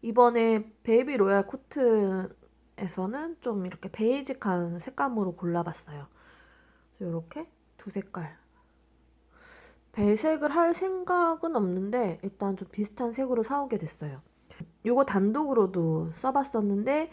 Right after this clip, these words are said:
이거 단독이랑 아니면 뭐 키드 모헤어를 섞어서도 써봤었는데 아 되게 좋더라고요. 그래서 이번에는 이거 단독으로 한번 옷을 떠보려고요.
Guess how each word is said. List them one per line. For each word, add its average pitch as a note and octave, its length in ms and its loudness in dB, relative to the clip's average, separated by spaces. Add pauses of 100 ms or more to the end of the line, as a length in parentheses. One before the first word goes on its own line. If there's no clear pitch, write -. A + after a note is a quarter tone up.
(400)
이거 A3 220 2
단독이랑 A3 960 0 (160)
아니면 F3+ 460 0
뭐 D#3+ 120 0
키드 F#4 260 0
모헤어를 E3 920 0
섞어서도 C4+ 600 -2
써봤었는데 B3 960 0 (320)
아 G#3+ 160 2
되게 G#3 240 0
좋더라고요. F3 760 -4 (180)
그래서 G3 180 -10
이번에는 G3+ 560 -4
이거 G3 140 -2
단독으로 G3+ 800 -4 (720)
한번 B3+ 500 -4
옷을 F#3 380 -6
떠보려고요. F#3 680 -6